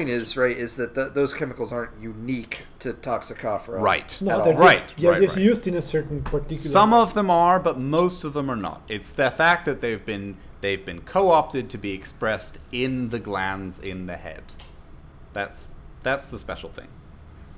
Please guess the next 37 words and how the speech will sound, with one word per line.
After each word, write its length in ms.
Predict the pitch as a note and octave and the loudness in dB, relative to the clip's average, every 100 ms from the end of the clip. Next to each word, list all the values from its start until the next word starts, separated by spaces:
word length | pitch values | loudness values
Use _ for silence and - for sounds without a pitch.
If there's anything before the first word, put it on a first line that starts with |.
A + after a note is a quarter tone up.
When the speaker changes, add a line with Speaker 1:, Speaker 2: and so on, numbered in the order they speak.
| - - | -18 -12
Speaker 1:
That's 180 | F#2 | -10
the 120 | - F#2 | -10 -16
point. 300 | F2+ - - - - - G#2 | -16 -18 -20 -20 -18 -10 -4
And 100 | G#2 | 4
that 160 | D3+ | 6
is 140 | F3 C#3+ | 6 0
the 100 | C3 | -6
thing 440 | - C3+ C3 B2+ - - | 0 2 2 -2 -10 -4
that 380 | B2 A#2 - A#2 | 0 0 -2 -2
Gallagher 520 | A#2 A#2+ A2 A2+ A2 | 0 2 2 2 2
et, 140 | G#2 G2+ - | 0 -2 -8
et 200 | G2+ G#2 | -8 -6
al, 400 | G2+ G2+ F#2+ F#2+ - | -4 -2 -2 -6 -8
um, 320 | G#2 F#2+ F#2 | -8 -6 -8
completely 640 | - G2+ F#2 G2+ G2 F#2 F2+ | -10 -10 -6 -6 -6 -8 -10
misunderstood, 720 | F#2+ G2+ - F2+ E2+ - D#2+ - | -6 -6 -4 -6 -6 -8 -10 -10
'cause 140 | F#2+ | -6
they 80 | G2 | -4
were 80 | A2 | -2
like, 160 | C3+ F3+ | -2 0
"Oh, 380 | C#4 E3+ F2+ - - - - C#3 | 2 2 -2 -8 -18 -20 -20 -8
these 320 | D3 E3+ D3 - | -4 -4 -6 -2
animals 440 | F3+ G#3+ F3+ E3 | -2 0 0 0
have 240 | - F#3 F#3 | 2 2 2
them 160 | F3+ | -4
in 140 | F3+ F3 | -4 -2
their 160 | F3+ | -4
skin, 480 | E3+ - A#3 C#3+ F2+ - - - | -4 -6 -6 -6 -8 -14 -20 -4
therefore 380 | D3+ D#3 E3+ D#3+ | -2 -2 -2 -2
they're 140 | D#3 | -2
not 260 | D#3 F3 C#3 | 0 -2 0
venoms." 560 | F3 F#3 F#2 - - - | 0 0 -4 -10 -18 -8
Well, 320 | A#2+ A2+ G2+ - - - - - - - - | -2 0 -2 -6 -20 -20 -20 -20 -20 -20 -14
that's 260 | A2+ - - | -12 -12 -10
not 260 | A#2+ A#2+ - | -6 -6 -6
the 40 | |
point. 420 | - A2 D#2+ - | -10 -10 -10 -14